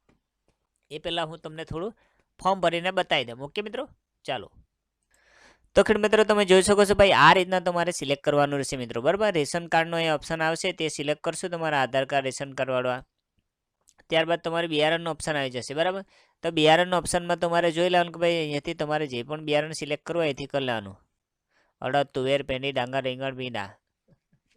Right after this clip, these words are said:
તો આપણે ભાઈ તુવેરનું કરીશું, તો ભાઈ તુવેરની અંદર શું મળશે? તો આટલું મળશે, એટલે કે આ તુવેર બિયારણ તમને મળે. પણ સાથે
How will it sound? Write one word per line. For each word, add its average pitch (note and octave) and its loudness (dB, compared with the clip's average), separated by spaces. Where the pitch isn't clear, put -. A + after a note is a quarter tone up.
તો - -
આપણે E3 -6
ભાઈ E3+ -4
તુવેરનું E3 -4
કરીશું, C3+ -6
તો C#3 -8
ભાઈ C#3 -8
તુવેરની D3+ -8
અંદર D#3+ -8
શું F3+ -14
મળશે? D#3 -12
તો D3 -6
આટલું C3+ -8
મળશે, A#2+ -12
એટલે E3+ -6
કે G3+ -4
આ D3+ -4
તુવેર E3 0
બિયારણ D#3 0
તમને C#3+ -8
મળે. A2+ -12
પણ D3+ -14
સાથે C3 -6